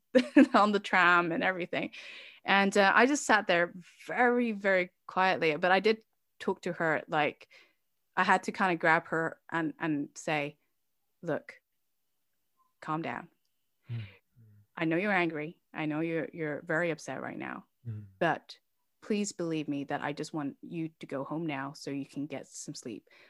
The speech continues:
Speaker 1: As you can see, you're very moody, and that happens when you're very tired. So let's just get home.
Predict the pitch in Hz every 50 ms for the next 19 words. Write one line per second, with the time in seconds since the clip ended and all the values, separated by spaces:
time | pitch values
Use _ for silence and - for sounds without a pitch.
0 | _ _ _ _ _ _ _ - 147 156 156 - 185 - - 226 220 - - 165
1 | 170 202 233 - _ _ - 185 185 160 - - - 170 160 170 214 220 202 190
2 | 170 156 156 156 147 180 202 208 - 160 151 156 165 - 165 - 170 175 - 180
3 | 175 - 160 147 139 135 139 - 135 131 131 139 - - 139 131 107 76 - _
4 | _ _ _ _ _ _ _ - - 165 156 170 175 - - - - 170 - -
5 | - 156 - - -